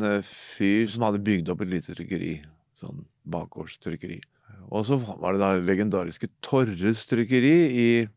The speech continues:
eh, på Grønland, hvor vi fikk lov å holde på etter arbeidstid og, og herje med maskinene deres. <laughs> Og, eh, der var det også flere bøker som ble trykt.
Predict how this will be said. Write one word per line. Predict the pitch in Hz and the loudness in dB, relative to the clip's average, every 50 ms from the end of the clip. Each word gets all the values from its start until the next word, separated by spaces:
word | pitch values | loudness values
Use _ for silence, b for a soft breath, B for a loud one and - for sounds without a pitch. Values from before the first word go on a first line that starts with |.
| _ _ _ _ _ _ _ _ _ _ _ | _ _ _ _ _ _ _ _ _ _ _
eh, | - 110 113 | 0 0 0
på | 92 85 117 | 2 2 2
Grønland, | 110 104 98 95 110 151 208 226 180 - _ _ _ _ _ _ _ _ _ - | 2 2 2 2 2 0 -2 -2 -6 -10 _ _ _ _ _ _ _ _ _ -4
hvor | 110 110 113 113 | 0 2 2 2
vi | 110 110 107 117 113 113 113 107 | 2 2 4 4 4 4 4 2
fikk | 127 135 98 87 | 2 -2 -2 0
lov | 95 87 90 | -2 -2 0
å | 95 98 101 98 90 82 - - - - - - - - - | 2 2 2 2 0 -2 -8 -12 -18 -20 -20 -20 -20 -20 -6
holde | - 113 107 95 90 90 | -2 0 2 2 0 -2
på | 82 104 110 113 113 113 110 95 85 78 | -2 0 2 2 2 2 -2 -6 -14 -12
etter | - - 110 - - 107 104 | -8 -8 -8 -4 0 0 2
arbeidstid | 107 98 92 92 87 87 - - 156 175 202 147 107 87 | 2 2 2 2 0 0 0 2 2 2 2 -2 -8 -12
og, | - - 143 107 95 104 | -12 -10 -8 -6 -6 -6
og | 98 98 92 92 - - - - | -4 -4 -4 -6 -8 -10 -12 -8
herje | 95 110 113 107 95 87 82 87 95 | -2 -2 0 0 0 0 0 0 0
med | 98 98 92 | 0 0 0
maskinene | 95 98 95 - 107 92 87 85 92 90 | 0 -2 -2 -2 -4 -2 -2 -2 0 2
deres. | 95 92 87 92 92 - - - - - | 2 2 2 2 -2 -4 -8 -12 -12 -8
<laughs> | - - - - - - - - _ B B B B B B B B B B B B B B B B B B - | -6 -8 -6 -6 -10 -14 -14 -16 _ B B B B B B B B B B B B B B B B B B -4
Og, | 107 107 104 | -2 0 2
eh, | 101 101 101 98 95 90 90 92 | 2 2 2 2 0 -2 -4 -2
der | 85 101 117 123 | 0 2 2 2
var | 113 95 87 | 2 0 0
det | 90 85 | -2 -4
også | 80 - 98 | -4 -4 -4
flere | 85 90 87 90 92 | -2 0 0 0 2
bøker | 90 92 95 85 - 113 | 2 0 0 0 -2 -4
som | 101 107 | -6 -4
ble | 110 | -4
trykt. | - 147 170 233 240 - - | -2 0 0 0 -2 -4 -12